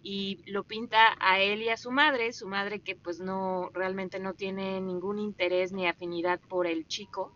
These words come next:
Y entonces él sufre, él sufre demasiado esa indiferencia y esa, pues, digámoslo así,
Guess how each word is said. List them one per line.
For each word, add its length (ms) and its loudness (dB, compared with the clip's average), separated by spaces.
Y 60 -2
entonces 540 2
él 160 2
sufre, 540 -2
él 120 -2
sufre 320 -6
demasiado 680 0
esa 440 0
indiferencia 840 -4
y 140 -2
esa, 340 -2
pues, 160 -4
digámoslo 500 -2
así, 400 -4